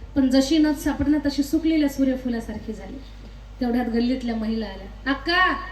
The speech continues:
चला ना वाण द्यायला." ती म्हटली, "हा, पुढं आलीच मी." बाया म्हटलं, "काय झालं?" "काही विचारू नका."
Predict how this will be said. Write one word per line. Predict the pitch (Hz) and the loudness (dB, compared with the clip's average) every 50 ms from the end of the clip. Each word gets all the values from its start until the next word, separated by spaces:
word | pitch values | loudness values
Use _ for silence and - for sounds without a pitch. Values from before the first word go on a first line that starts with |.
| - - - - - - - | -12 -14 -14 -16 -6 2 4
चला | 320 320 330 | 6 6 6
ना | 349 403 415 403 | 4 2 0 0
वाण | 359 320 294 285 269 | 2 2 4 4 4
द्यायला." | 262 240 233 233 226 220 - - - - - - - - - - | 2 2 0 0 -2 -4 -6 -10 -12 -14 -16 -16 -16 -16 0 2
ती | 269 247 | 4 4
म्हटली, | 254 247 - 254 269 | 4 4 4 4 2
"हा, | 262 - 285 | 2 2 0
पुढं | 262 - - 285 254 277 - 269 | -4 -2 -2 -4 -2 -2 -4 -4
आलीच | 269 - - - - - - | -4 -4 -6 -8 -10 -10 -10
मी." | 285 - - - - - - - - - - - - - - | -10 -10 -10 -12 -16 -16 -16 -16 -16 -16 -16 -16 -16 -4 0
बाया | 254 269 294 320 | 2 4 4 4
म्हटलं, | 339 330 294 339 330 | 4 2 0 -2 -2
"काय | 339 339 370 381 | 0 0 0 2
झालं?" | 349 339 302 240 214 - - - - - - - - - - | 2 2 2 0 -2 -6 -10 -14 -14 -14 -16 -16 -14 -8 -4
"काही | 233 220 220 | -2 0 0
विचारू | 214 220 - - - - 151 | -2 -2 -4 -6 -6 -6 -8
नका." | - - - - - | -8 -10 -10 -12 -12